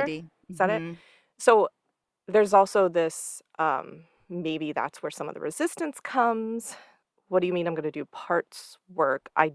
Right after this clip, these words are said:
Speaker 2: don't have split personalities, or I don't have
Speaker 1: <laughs>
Speaker 2: personalities that take control, and I, and then I don't remember things I've said."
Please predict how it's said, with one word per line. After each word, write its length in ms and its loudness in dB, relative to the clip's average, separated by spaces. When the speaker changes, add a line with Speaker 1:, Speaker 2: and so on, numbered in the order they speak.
Speaker 2:
don't 320 2
have 540 4
split 460 -2
personalities, 800 2
or 80 2
I 60 2
don't 200 4
have 180 0
Speaker 1:
<laughs> 80 0
Speaker 2:
personalities 680 2
that 220 -6
take 340 -8
control, 340 -2
and 160 4
I, 60 2
and 180 -4
then 100 2
I 80 0
don't 160 -2
remember 440 2
things 340 -2
I've 340 -2
said." 360 4